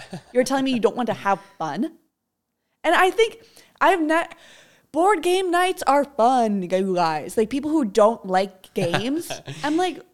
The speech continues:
Speaker 2: Yeah, there's
Speaker 1: "What?"
Speaker 2: a swath of people who are board game ha-, like, if you're at a party and someone says, "Let's play a board game," and then they're livid. It's like,
Speaker 1: I'm
Speaker 2: shut
Speaker 1: like,
Speaker 2: up.
Speaker 1: "No, but it's actually fun, and I, I like playing games."
Speaker 2: <laughs>
Speaker 1: And actually, I got a Switch for
Speaker 2: <gasps> Oh my
Speaker 1: my
Speaker 2: God, wait.
Speaker 1: birthday.
Speaker 2: We haven't connected on Animal Crossing yet.
Speaker 1: Well, I don't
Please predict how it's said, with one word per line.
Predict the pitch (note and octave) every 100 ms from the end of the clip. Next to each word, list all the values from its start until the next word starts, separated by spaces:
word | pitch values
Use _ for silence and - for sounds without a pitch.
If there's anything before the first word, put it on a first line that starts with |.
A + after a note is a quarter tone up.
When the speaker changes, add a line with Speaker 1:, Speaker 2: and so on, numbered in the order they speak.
| _
Speaker 2:
Yeah, | D3+ C#3+ C3
there's | C#3 F#3
Speaker 1:
"What?" | A3 F3
Speaker 2:
a | -
swath | - - C#3 C#3+ -
of | D#3 D3+
people | D3 C#3
who | C3+ B2+
are | A#2+
board | A2+ B2+ C3
game | C3 B2
ha-, | B2+
like, | C3+
if | C3
you're | C3+
at | C#3
a | C3+
party | B2 C3
and | C3
someone | C3 C3
says, | B2+ B2 - -
"Let's | E3+
play | A3+ F#3
a |
board | C#3 C#3
game," | D#3+ C3
and | C3+
then | C3+ C3 B2+
they're | B2 A#2+
livid. | A#2 B2 A#2+ G#2+ A2 A#2+ A#2+ _
It's | -
like, | C#3
Speaker 1:
I'm | D#4+
Speaker 2:
shut | E4+ C4
Speaker 1:
like, | B2
Speaker 2:
up. | B2 A2+ - B3
Speaker 1:
"No, | C4
but | A3+ - - -
it's | B3+
actually | A#3+ A#3+ D4+ C4
fun, | G#3+ F#3
and | F#3
I, | E3 G3+
I |
like | F#3+ F3+ F#3
playing | E3 D3
games." | D#3+ - - - C3+ - F3
Speaker 2:
<laughs> | - -
Speaker 1:
And | A3+ G3+
actually, | G3+ D4 C4+ - _
I | F#3+
got | A3+ A#3
a |
Switch | - - F#3 C#3+ A#3+ - - - _
for | F3
Speaker 2:
<gasps> |
Oh | A3 A3+ G3 G3 F#3 C#3+
my | D3
Speaker 1:
my | D3
Speaker 2:
God, | C#3+
wait. | C#3 C#3 C3 B2+
Speaker 1:
birthday. | C4 E4 D3
Speaker 2:
We | D3+ C#3
haven't | D3 D3+ C#3 - -
connected | C#3 C3 B2+
on | A#2+
Animal | - C#3 D3+
Crossing | - C3 B2 B2
yet. | C3 B3+
Speaker 1:
Well, | C#4+
I | C4+
don't | C#4